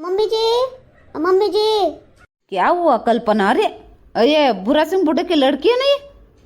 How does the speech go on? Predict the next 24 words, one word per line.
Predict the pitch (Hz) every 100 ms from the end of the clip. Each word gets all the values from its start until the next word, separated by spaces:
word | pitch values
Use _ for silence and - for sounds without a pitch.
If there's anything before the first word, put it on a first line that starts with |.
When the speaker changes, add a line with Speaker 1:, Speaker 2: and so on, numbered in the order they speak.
| - _ _ - - 202 254
Speaker 2:
ये | 466
कब | 381 240
आई? | 247 214 - - _ _ _ -
Speaker 1:
अभी | 330 480
आई | 523 480 302 269
मम्मी | 320 359
जी, | 349
अभी | 339 370
आई | 302 311
वो | 294
मेरे | 277 294 330 403
से | 480 427
मिलने | 392 370
आई, | 294
मेरी | 320 370
दोस्त | 311 349 370
है | 403
ना, | 359
हम | 330
जब | 349 302
वहाँ | 320 359
से | 359
आए | 370 403
ना, | 554